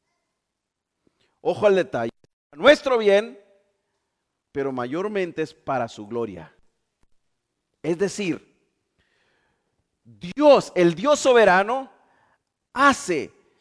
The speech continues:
que su palabra penetre a nuestro corazón y que nos mueva y que mueva las fibras de nuestro corazón para su gloria. No para que nosotros nos sintamos bien,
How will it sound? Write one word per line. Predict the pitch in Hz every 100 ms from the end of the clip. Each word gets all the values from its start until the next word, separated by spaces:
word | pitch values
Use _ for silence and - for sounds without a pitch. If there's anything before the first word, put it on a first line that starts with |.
| _ _ _ _ -
que | 233
su | - 262
palabra | - 226 214 262 311 302 285 -
penetre | 240 226 294 - 277
a | 247
nuestro | 233 - 220 -
corazón | 208 190 185 233 294 349 339 330 _ _ _ _ _ _ _
y | 247
que | - 254
nos | 247 220 -
mueva | 190 254 311 330 311
y | 277
que | 247
mueva | 233 277 277 262
las | 214 202 -
fibras | 262 294 262 226
de | 220
nuestro | 214 - 202
corazón | 208 190 - 285 302 269 _ _ _
para | - 302 320 320 311
su | 285 262
gloria. | 285 277 269 208 123 - - _ _ _
No | 151 226
para | 330 320
que | 262
nosotros | 214 247 254 233
nos | 214
sintamos | 180 151 170 151 131
bien, | 127 233 285 202